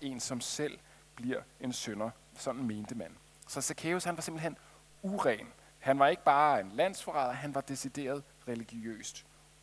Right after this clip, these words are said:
uren. Og så læser vi om ham, at han er løbet i forvejen. Der er den her, der er den her mængde, som gerne vil se Jesus, og Zacchaeus, han er, er løbet i forvejen, fordi,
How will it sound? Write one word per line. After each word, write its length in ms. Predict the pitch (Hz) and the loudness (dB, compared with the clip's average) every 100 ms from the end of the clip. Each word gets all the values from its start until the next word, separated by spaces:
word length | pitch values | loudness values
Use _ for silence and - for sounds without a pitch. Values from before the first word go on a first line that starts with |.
| - | -14
uren. 400 | - 120 92 - - - - - - - - - - - - - - - - - - - | -10 -8 -8 -12 -18 -20 -20 -20 -20 -20 -20 -20 -20 -20 -20 -20 -20 -20 -20 -20 -8 2
Og 40 | |
så 80 | 214 | 6
læser 240 | 214 214 | 8 6
vi 80 | 196 | 6
om 160 | 185 185 | 6 6
ham, 140 | 196 | 4
at 100 | 175 | 4
han 180 | 160 151 | 4 4
er 160 | 151 147 - - - | 4 2 -2 -20 -16
løbet 600 | 127 135 131 127 131 131 - | -4 2 2 2 -2 -4 -10
i 120 | 143 | -10
forvejen. 840 | - - 135 151 170 123 85 80 - - - - - - - - - | -10 -6 -2 0 6 6 6 -6 -10 -16 -20 -20 -20 -20 -18 -18 6
Der 60 | 131 | 12
er 120 | 135 | 12
den 140 | 156 160 | 12 8
her, 420 | 160 139 117 101 | 12 12 12 10
der 140 | - | 10
er 40 | 143 | 10
den 100 | 147 | 8
her 100 | 143 | 2
mængde, 440 | 127 160 175 185 | 4 2 0 -4
som 200 | - 135 | -4 -4
gerne 380 | 113 107 117 143 | 2 4 4 0
vil 80 | 127 | -4
se 320 | - 147 127 | -4 -4 -4
Jesus, 520 | 123 139 - 165 - - - - | -4 -4 -4 -10 -12 -14 -20 -14
og 120 | 127 117 | -8 -8
Zacchaeus, 460 | 123 123 135 156 | -4 0 0 0
han 220 | 156 143 | 2 4
er, 200 | 135 110 - | 6 4 2
er 80 | |
løbet 240 | 98 98 98 | -4 -8 -6
i 20 | |
forvejen, 520 | 92 139 175 156 127 | 0 4 6 6 6
fordi, 340 | - 113 120 | 0 -6 -6